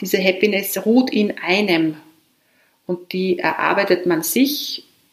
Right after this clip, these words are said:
mit Bewusstseinsarbeit. Ja. Aber die Dinge im Außen, die sind schon sehr anspruchsvoll. Ja, es ist so. Aber man sieht's dann nicht mehr so, sondern man reitet sie einfach. Man reitet und man lernt wirklich, diese Wellen des Lebens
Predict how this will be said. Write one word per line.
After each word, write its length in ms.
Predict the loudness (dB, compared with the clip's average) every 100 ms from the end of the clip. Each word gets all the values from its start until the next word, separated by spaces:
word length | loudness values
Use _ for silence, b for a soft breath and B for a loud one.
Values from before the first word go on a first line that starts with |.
| -10
mit 240 | -8 -4
Bewusstseinsarbeit. 1040 | -2 2 2 2 -2 -4 -6 -8 -8 -10 -16 _ _ _ _ -20
Ja. 200 | -20 -20 B B B B -2
Aber 160 | 2
die 160 | 2 2
Dinge 200 | 2 2
im 140 | 2
Außen, 640 | 2 0 2 2 2 0 -6 -16 -14
die 40 |
sind 380 | -4 0 0 -2
schon 420 | -2 0 0 -2
sehr 300 | -4 -4 -2
anspruchsvoll. 640 | -2 0 0 -2 -4 -6 -8 -16 _ -8
Ja, 160 | -6
es 140 | -8 -10
ist 60 |
so. 260 | -6 -6 -8 B B B
Aber 340 | -2 -2 -4 -4
man 140 | -2
sieht's 300 | 2 2 2
dann 160 | 2 2
nicht 200 | 0 -4
mehr 120 | -4
so, 240 | 0 2
sondern 420 | 2 -2 -6 -8 -8
man 100 | -6
reitet 420 | -2 -2 -2 -2
sie 160 | -4 -6
einfach. 460 | -6 -10 -12 -14 -10
Man 100 | -6
reitet 520 | -2 -2 -2 -6 -12 b b b b
und 160 | -8 -4
man 120 | 0
lernt 400 | 2 4 2 0
wirklich, 580 | -2 0 -4 -6 -8 -16 b b b b
diese 280 | -4 0 2
Wellen 280 | 4 4 2
des 200 | 0 -2
Lebens 640 | 0 0 -2 -4 -8 -10